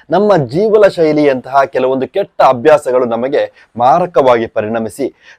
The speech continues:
ಸಂಧಿವಾತದಂತಹ ನರಕ ಸದೃಶ್ಯ ರೋಗಕ್ಕೆ ನಮ್ಮನ್ನ ಗುರಿಯಾಗಿಸ್ತದೆ. ಸಾಮಾನ್ಯವಾಗಿ ಆರ್ಥೈಟಿಸ್ ಸಮಸ್ಯೆಯಿಂದ ಬಳಲುತ್ತಿರುವ ಜನರಿಗೆ ದೇಹದಲ್ಲಿ ಮೂಳೆಗಳು ಹಾಗೂ ಕೀಲುಗಳು ಭಾಗದಲ್ಲಿ ಹರಿತ ಉಂಟಾಗಿರುತ್ತದೆ ಎಂದು ಹೇಳುತ್ತಾರೆ.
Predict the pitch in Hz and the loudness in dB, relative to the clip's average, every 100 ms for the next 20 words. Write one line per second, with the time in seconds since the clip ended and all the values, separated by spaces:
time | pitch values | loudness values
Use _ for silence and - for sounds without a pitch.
0 | - 180 220 254 208 180 151 147 135 139 | -2 0 4 4 4 2 2 0 0 0
1 | 147 131 131 156 - 185 147 156 175 - | 0 2 2 2 0 0 0 -2 -4 0
2 | 135 123 117 110 123 110 110 107 104 92 | 0 2 0 -2 -4 -6 -8 -8 -10 -10
3 | 104 117 104 - 101 85 - _ _ _ | -6 -6 -6 -12 -18 -18 -18 _ _ _
4 | _ _ _ - 170 208 247 226 175 156 | _ _ _ 0 2 4 4 4 4 4
5 | 156 131 - 135 139 165 143 160 - 135 | 2 -2 -2 0 0 2 2 2 2 0
6 | 156 175 170 143 131 131 131 127 131 123 | 0 0 0 2 2 4 2 0 -2 0
7 | 123 120 139 147 117 127 139 165 160 147 | 0 0 -2 -2 -2 0 2 4 4 2
8 | 147 131 139 185 190 185 190 147 131 131 | 0 0 0 2 2 2 0 0 -2 0
9 | 117 - _ _ 170 202 185 131 127 117 | -4 -6 _ _ 0 4 4 4 0 0
10 | 117 117 147 147 113 - 131 147 147 120 | 0 0 -2 -2 -4 -4 -4 -2 -2 -2
11 | 107 110 107 107 107 107 107 107 117 117 | -4 -4 -4 -8 -8 -8 -6 -6 -6 -6
12 | - 107 107 | -4 -6 -6